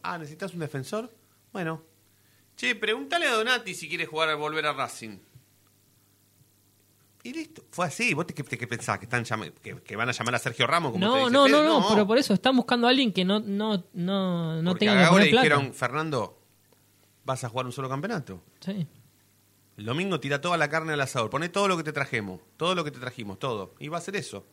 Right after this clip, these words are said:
Speaker 1: Va a poner a Carbonero, va a poner a Romero en el banco, si Racing necesita de un gol porque tiene que empatar o ganar, va a poner a Romero. Romero va a debutar el domingo, debuta el domingo, veinte minutos de segundo tiempo, entra Romero.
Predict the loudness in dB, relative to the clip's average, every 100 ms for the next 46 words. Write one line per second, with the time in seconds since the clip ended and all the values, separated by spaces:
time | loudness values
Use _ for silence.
0 | _ _ _ -20 _ _ _ -10 -8 -4
1 | -4 -6 -8 -8 -4 0 2 2 0 -4
2 | -4 -6 -6 -6 -4 -4 -4 0 2 2
3 | -2 -6 -6 -6 -10 -10 -10 -8 -8 -8
4 | -12 -16 -8 -6 -6 -8 -4 -2 -2 -6
5 | -10 -10 -10 -8 -6 -4 -4 -2 -2 -2
6 | -2 -2 -2 -12 _ _ _ _ _ 0
7 | 0 0 -4 -4 -6 -2 2 2 2 -2
8 | -2 -2 -2 -6 -12 -10 -6 -4 -2 -4
9 | -6 -6 -8 -8 -10 -8 -8 -10 -20 -12
10 | -6 -4 -4 -6 -6 -4 -2 -2 -2 -2
11 | 0 -2 0 2 0 -4